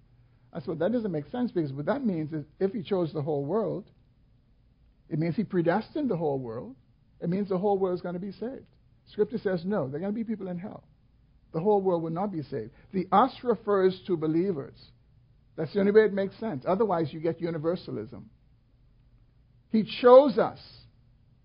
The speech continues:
Paul is helping the Ephesians to understand what happened in their salvation. He is getting them to look back. Essentially saying, "You may have thought you chose God, but your choosing was secondary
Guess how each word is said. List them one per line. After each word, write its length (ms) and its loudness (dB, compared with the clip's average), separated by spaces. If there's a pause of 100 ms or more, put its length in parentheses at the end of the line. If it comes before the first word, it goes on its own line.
(680)
Paul 260 6
is 80 4
helping 380 0
the 260 0
Ephesians 560 -2
to 80 -6
understand 720 -4
what 120 -6 (140)
happened 420 -4
in 140 -6
their 180 -4
salvation. 680 -8 (220)
He 100 0
is 140 -2
getting 240 2
them 140 0
to 100 2
look 240 2
back. 320 0 (1000)
Essentially 440 0
saying, 440 -2
"You 120 0
may 100 2
have 160 -2
thought 340 6
you 280 4
chose 560 -2
God, 340 -4
but 100 -6
your 200 2
choosing 400 -2
was 140 -6
secondary 800 -2